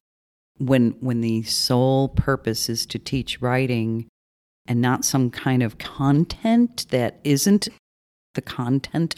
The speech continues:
of writing. And you have grading and you care. You can spend quite a lot of time and a lot of concern, and students need a lot of individual attention, which is one way the Writing Center helps to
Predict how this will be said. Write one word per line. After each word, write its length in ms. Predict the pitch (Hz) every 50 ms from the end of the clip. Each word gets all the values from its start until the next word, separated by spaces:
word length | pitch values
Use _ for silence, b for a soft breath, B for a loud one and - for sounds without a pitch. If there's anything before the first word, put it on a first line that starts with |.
| -
of 280 | - 139 135 135 135 143
writing. 580 | 143 127 127 - - - 175 202 208 214 - - - _ _ _ _ _ _ _ _ _ _ _ _ _ _ _ _ _ -
And 160 | 151 151 151
you 120 | 147 143
have 340 | 147 156 147 151 160 180 - - _ - 143 -
grading 580 | - - 151 139 135 135 127 139 151 170 185 180
and 120 | 135 135
you 80 | 139 135
care. 840 | 127 - - - 139 123 113 110 107 107 113 147 208 233 240 254 -
You 220 | - - 90 139 131
can 180 | - - 139
spend 360 | 127 - - 135 127 127 131
quite 240 | - - - 127 127
a 60 | 135
lot 200 | 131 127 127 123
of 140 | 123 127 127
time 680 | - - - 135 123 120 120 120 123 127 151 185 202 196 - _ _ _ _ _ _
and 80 | - 135
a 40 | 131
lot 200 | 123 113 117 117
of 60 | -
concern, 760 | - - 131 123 - - - - 82 107 101 107 135 151 160
and 200 | 147 127 127 123
students 400 | - - - 139 131 135 - -
need 140 | 127 131 127
a 60 | 131
lot 180 | 127 127 123
of 100 | 123 120
individual 600 | 123 123 135 131 123 - 127 123 120 - 123 120 117
attention, 720 | 113 - - 139 113 110 123 - - 143 147 180 190 175
which 200 | - - - -
is 200 | - 131 - -
one 240 | - 113 113 123 123
way 220 | 123 117 113 113
the 100 | 113 113
Writing 320 | 113 117 120 113 117 120 123
Center 380 | - - 139 127 123 120 117 - _ _ _ _ _ _ _ _ _
helps 420 | - - - 113 113 127 - - -
to 300 | - - 120 113 -